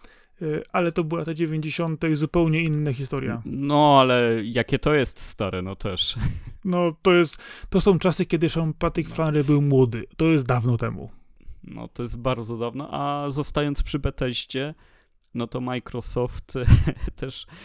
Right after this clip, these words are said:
Speaker 2: w-, w-, wychodzi informacja, że Microsoft zakupił Zenimax,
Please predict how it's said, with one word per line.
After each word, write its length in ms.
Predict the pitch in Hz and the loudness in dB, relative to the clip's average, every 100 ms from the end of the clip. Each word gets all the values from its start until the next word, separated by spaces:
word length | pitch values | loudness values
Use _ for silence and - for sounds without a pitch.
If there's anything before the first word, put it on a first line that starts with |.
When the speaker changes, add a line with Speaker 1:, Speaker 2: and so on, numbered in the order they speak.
| 170 - | -18 -14
Speaker 2:
w-, 460 | 123 - - 131 - | -16 -14 -16 -16 -12
w-, 500 | - 120 117 120 120 | -10 -10 -10 -10 -4
wychodzi 440 | 127 - 127 - | -4 -2 -6 -4
informacja, 640 | 127 120 127 117 110 - 117 | -6 -2 -4 -4 -8 -6 -6
że 360 | 113 117 113 110 | -4 -6 -6 -8
Microsoft 720 | 113 120 - - 123 - - | -8 -8 -10 -10 -10 -10 -8
zakupił 600 | 120 - - 113 107 113 | -6 -6 -6 -6 -4 -6
Zenimax, 840 | 104 120 110 104 101 107 - - | 0 0 0 -4 -6 -10 -16 -14